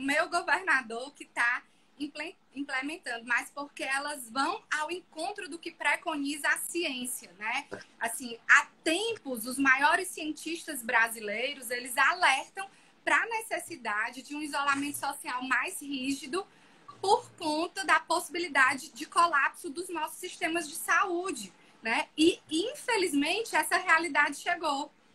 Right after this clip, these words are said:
né? Chegou, nós temos aí, é, vinte e cinco capitais brasileiras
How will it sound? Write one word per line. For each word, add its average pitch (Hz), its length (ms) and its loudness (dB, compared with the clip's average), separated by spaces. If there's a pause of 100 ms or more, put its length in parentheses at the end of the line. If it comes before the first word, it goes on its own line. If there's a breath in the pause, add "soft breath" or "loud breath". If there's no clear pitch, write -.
(120)
né? 233 240 0
Chegou, 330 520 0
nós 302 240 0
temos 320 320 -2
aí, 320 400 0 (300 soft breath)
é, 269 380 -2
vinte 339 400 0
e 466 120 2
cinco 415 520 0
capitais 240 560 2
brasileiras 220 920 -4